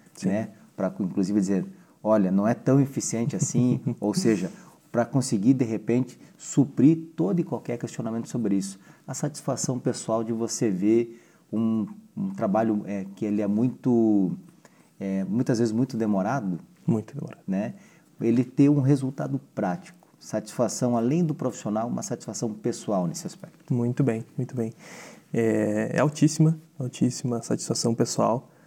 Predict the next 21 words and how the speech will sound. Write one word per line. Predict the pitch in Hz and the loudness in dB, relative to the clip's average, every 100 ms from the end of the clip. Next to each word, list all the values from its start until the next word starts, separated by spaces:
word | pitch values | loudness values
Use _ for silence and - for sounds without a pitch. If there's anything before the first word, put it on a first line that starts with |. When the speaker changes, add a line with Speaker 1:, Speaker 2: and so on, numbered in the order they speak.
| - - _ - | -20 -20 _ 0
Speaker 1:
ah, | 113 113 113 110 113 | 2 4 2 0 0
tanto | 120 127 120 | 0 2 4
minha | 117 127 | 4 4
quanto | 120 120 - 110 - - | 2 -2 -4 -6 -8 -2
da | 113 | -2
equipe. | 113 - 120 - - _ _ _ _ | 0 0 -2 -2 -20 _ _ _ _
O | |
pessoal, | - - 113 110 110 107 - | -6 -2 0 2 2 -2 -6
a, | - 117 - _ _ - - 110 | -8 -8 -10 _ _ -8 -4 0
hoje | 120 120 | 0 2
a | |
Neocom | 117 110 - 120 120 _ - _ - | -2 -4 -2 -2 -4 _ -20 _ -4
é | 110 110 107 107 | -2 0 0 -2
uma | 107 107 | -2 -4
equipe | - 120 - | -2 -2 2
enxuta, | 117 110 - 131 - 127 127 | 0 0 0 -2 0 -4 -4
mas | - 117 | -4 -4
extremamente | 120 120 117 117 117 120 | -2 -2 0 -2 0 0
eficiente, | 113 113 127 123 - - 123 131 131 | 0 -2 -8 -12 -12 -2 2 2 0
organizada | 123 110 110 117 120 120 117 | 0 0 0 2 2 2 0
e, | 113 | 0